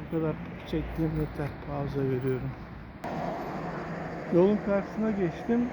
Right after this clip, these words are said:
Orası nehir kenarı. Sadece nehir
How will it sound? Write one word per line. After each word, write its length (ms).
Orası 400
nehir 300
kenarı. 440
Sadece 380
nehir 260